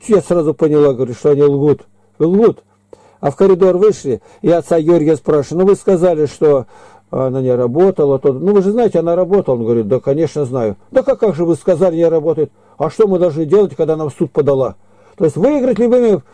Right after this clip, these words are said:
да какой же вы после этого священник-то? Так это священник не самый худший. Не пьет, не курит он, и одна только жена у него. Нормально. Но вы решили немного,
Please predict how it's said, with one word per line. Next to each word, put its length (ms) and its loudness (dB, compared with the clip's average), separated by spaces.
да 100 2
какой 340 -2
же 100 2
вы 80 0
после 220 0
этого 160 0
священник-то? 840 -4
Так 140 0
это 200 0
священник 540 0
не 140 -2
самый 340 0
худший. 520 -2
Не 200 -2
пьет, 320 0
не 140 0
курит 400 2
он, 220 -2
и 100 -4
одна 260 -2
только 260 -2
жена 300 -2
у 60 0
него. 360 0
Нормально. 680 -2
Но 360 0
вы 160 4
решили 360 -2
немного, 540 0